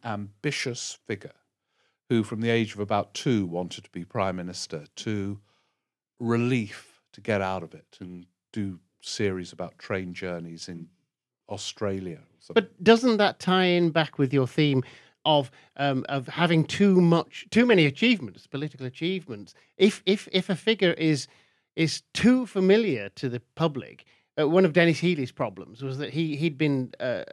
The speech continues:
Speaker 2: as, as, as fo-, forefront as, uh, uh, as a Labour politician, as, as the Prime Minister. And, and d-, d-, do the public want something that's a bit new, that's
Speaker 1: Well,
Speaker 2: not
Speaker 1: I
Speaker 2: been
Speaker 1: think
Speaker 2: around
Speaker 1: the
Speaker 2: so long?
Speaker 1: public would have wanted Healey.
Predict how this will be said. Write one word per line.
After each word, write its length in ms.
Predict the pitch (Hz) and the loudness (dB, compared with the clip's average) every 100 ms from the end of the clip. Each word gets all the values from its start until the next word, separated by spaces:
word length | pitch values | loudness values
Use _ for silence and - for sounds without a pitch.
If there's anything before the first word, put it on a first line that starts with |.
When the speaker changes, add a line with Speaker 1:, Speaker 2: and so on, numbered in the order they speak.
| - - | -18 -6
Speaker 2:
as, 200 | 143 143 | -6 -2
as, 400 | 156 160 143 - _ _ | 0 0 -4 -16 _ _
as 340 | 147 143 139 - _ _ | -6 -6 -6 -10 _ _
fo-, 320 | - _ 202 - | -20 _ -6 -4
forefront 600 | - 208 190 135 110 123 | 2 2 2 -6 -6 -8
as, 160 | 113 | -10
uh, 360 | - 127 - 131 | -10 -14 -12 -10
uh, 40 | 135 | -10
as 280 | 98 135 | -8 -8
a 80 | 127 - | -10 -8
Labour 260 | 143 131 | -6 -6
politician, 520 | 120 123 123 151 131 117 | -8 -8 -8 -10 -12 -14
as, 80 | - - _ | -14 -20 _
as 100 | 160 | -4
the 80 | 175 | -2
Prime 220 | 175 175 | 2 4
Minister. 480 | 208 247 - - - _ _ _ _ - | 4 2 -2 -16 -20 _ _ _ _ -4
And, 380 | 160 160 156 - _ _ | -2 0 -4 -8 _ _
and 360 | 165 165 156 139 | 2 4 2 -2
d-, 500 | - 135 165 135 - | -12 -10 -10 -8 -8
d-, 20 | - 170 156 _ | -10 -18 -18 _
do 100 | 220 | 0
the 100 | 233 | 0
public 360 | 233 233 226 185 | -2 -2 -2 2
want 300 | 202 190 - | 2 2 -4
something 540 | 202 190 190 180 175 | -2 -2 2 0 2
that's 200 | 180 - | -2 -4
a 40 | |
bit 180 | 185 208 | 2 2
new, 360 | 202 247 359 233 | 4 0 -2 -10
that's 160 | 135 - | -10 4
Speaker 1:
Well, 120 | 165 | 6
Speaker 2:
not 60 | 165 | 6
Speaker 1:
I 20 | |
Speaker 2:
been 80 | 190 | 6
Speaker 1:
think 100 | 190 | 4
Speaker 2:
around 200 | 196 208 | 2 -2
Speaker 1:
the 40 | |
Speaker 2:
so 60 | 196 | 4
long? 80 | 202 | 4
Speaker 1:
public 260 | 196 113 104 | 6 2 2
would 120 | 123 | -2
have 120 | 113 | 2
wanted 420 | 139 151 - 107 | 4 4 2 -8
Healey. 440 | - 104 90 69 | -2 -2 -2 -6